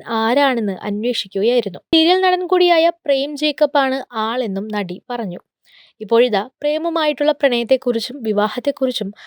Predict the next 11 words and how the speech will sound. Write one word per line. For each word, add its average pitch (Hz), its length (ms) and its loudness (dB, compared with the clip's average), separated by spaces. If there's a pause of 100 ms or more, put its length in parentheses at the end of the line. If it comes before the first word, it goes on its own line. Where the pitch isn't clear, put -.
(220)
സ്വാസിക 311 580 0
തന്നെ 294 260 2 (120)
മനസ്സ് 208 400 -2
തുറക്കുകയാണ്. 202 600 2 (180)
പ്രേമും 339 340 0
താനും 269 320 0
രണ്ടു 254 260 2
വർഷമായിട്ടുള്ള 269 640 2
അടുപ്പമാണ്. 196 500 -2 (580)
ഭർത്താവായി 339 580 0
വരുന്ന 339 260 0